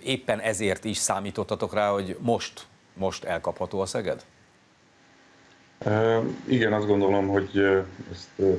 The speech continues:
Speaker 2: látható volt, hogy a Szegednek most nem úgy ment az utóbbi pár hétben, mint ahogy korábban, ö, és, ö, nyilván ez egy lehetőséget adott, hogyha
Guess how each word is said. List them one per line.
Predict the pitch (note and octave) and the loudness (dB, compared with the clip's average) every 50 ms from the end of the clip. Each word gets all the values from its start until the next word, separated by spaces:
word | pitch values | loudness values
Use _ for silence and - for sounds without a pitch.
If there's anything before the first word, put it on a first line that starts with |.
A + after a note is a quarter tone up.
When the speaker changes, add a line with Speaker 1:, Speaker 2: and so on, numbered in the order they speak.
| D#2 D#2+ D#2+ - - F#2 | 0 -4 -8 -8 -2 0
Speaker 2:
látható | G2 F#2 F#2 - - G2 - G2 F#2+ F#2 | 2 2 2 2 0 -2 0 2 2 2
volt, | F#2 F#2+ F#2 F#2 | 4 2 2 0
hogy | - F2+ | 0 0
a | F#2 F2+ | 0 0
Szegednek | - - F#2 F#2 F#2+ F2+ F#2 F#2 F#2 - | 0 0 0 0 0 0 0 -2 -2 0
most | - F#2 F#2 - - - - F#2+ F2+ | 0 -2 -2 -2 -4 -4 0 0 2
nem | F#2 F#2+ F#2 F#2+ | 2 2 4 4
úgy | G2 F#2+ F#2 | 2 4 4
ment | F#2+ F#2+ F#2+ F#2 - | 2 2 0 2 2
az | G2 F#2+ F#2 | 2 2 2
utóbbi | G2 F#2+ F#2+ G2+ F#2 F2 G2+ F#2+ | 0 0 0 2 2 2 2 0
pár | F#2+ F#2+ F#2 F#2 F#2 F#2 | 2 2 2 4 2 2
hétben, | F#2 F#2+ F#2+ F2+ F#2 F#2+ F#2+ F#2+ F#2 - - - - - - - - - - - | 2 0 0 2 2 0 0 0 -4 -8 -14 -20 -20 -20 -20 -20 -20 -20 -6 -2
mint | - G2 F#2+ G2 | -2 0 2 2
ahogy | G2 G2 G2 G2 G2 | 2 4 2 2 2
korábban, | - G#2 G#2 G2+ G2+ G2+ G2+ G2+ G#2 G#2 G#2 G#2+ A2 A2+ A2+ A2+ - - | 2 2 4 4 4 2 2 2 2 2 2 2 2 0 -2 -4 -4 -4
ö, | G2+ F#2 F#2 F#2 F#2 F#2 F#2 F#2 F#2 F#2+ F#2 - - - - - - - - | -2 0 0 2 2 2 2 2 0 0 -2 -4 -10 -20 -20 -20 -20 -10 0
és, | F#2+ F#2+ F#2+ F#2 F2+ - - - - F#2+ | 2 4 4 4 2 0 -4 -2 2 4
ö, | F#2+ F#2+ F#2 F#2 F#2 F#2+ F#2+ F2+ - - C2+ - | 4 6 6 6 4 4 4 4 2 0 -2 0
nyilván | G2 F#2+ F#2+ F#2+ F#2+ G2 | 2 4 4 4 4 4
ez | F#2+ | 4
egy | F#2+ | 4
lehetőséget | F#2+ G2 F#2+ F#2+ F#2 - F#2+ F#2+ - - F#2+ F#2 F#2+ F#2+ - | 4 4 4 2 4 4 2 2 2 2 0 2 2 2 2
adott, | F#2+ F2+ F#2 F#2 F#2 - - - | 2 2 2 2 0 -2 -4 -4
hogyha | F#2+ F#2 F2+ - G2 F#2 F2+ F2 | -4 -2 0 0 2 2 0 0